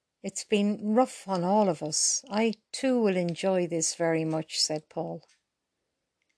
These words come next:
They smiled at each other, happy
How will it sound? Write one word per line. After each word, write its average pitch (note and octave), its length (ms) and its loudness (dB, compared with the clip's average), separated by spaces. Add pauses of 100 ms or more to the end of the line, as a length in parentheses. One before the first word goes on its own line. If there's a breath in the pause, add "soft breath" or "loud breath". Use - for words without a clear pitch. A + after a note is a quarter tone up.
(680)
They F#3 140 -2
smiled G#3+ 480 4
at F3 160 0
each E3+ 220 -10
other, D#3 240 -2
happy D#3+ 560 -10